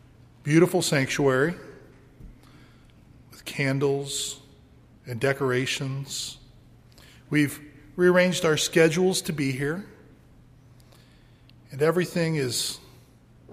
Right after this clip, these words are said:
special. We, of course, know that when Christ came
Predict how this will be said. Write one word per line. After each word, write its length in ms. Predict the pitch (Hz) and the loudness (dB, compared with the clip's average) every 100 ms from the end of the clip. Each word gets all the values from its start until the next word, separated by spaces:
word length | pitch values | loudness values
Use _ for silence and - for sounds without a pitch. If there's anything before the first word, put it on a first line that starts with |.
| - - - - | -18 -18 -20 -12
special. 520 | - - 208 - - - - - - - - - - - - - - - - - _ - _ - - - - - - - _ _ _ - | -8 0 2 0 -6 -14 -20 -20 -20 -20 -20 -20 -20 -20 -20 -20 -20 -20 -20 -20 _ -20 _ -20 -20 -20 -20 -20 -20 -20 _ _ _ -16
We, 60 | |
of 80 | 131 | -12
course, 320 | - 151 - | -2 -2 0
know 320 | 139 147 165 | 0 4 4
that 260 | 170 113 - - - - - - - - - - - - - - - - - | 2 -2 -6 -14 -20 -20 -20 -20 -20 -20 -20 -20 -20 -20 -20 -20 -20 -20 -10
when 160 | 135 | -8
Christ 500 | - - 160 156 - | -4 0 0 0 -2
came 560 | - 185 160 120 147 156 | -4 0 0 0 -2 -6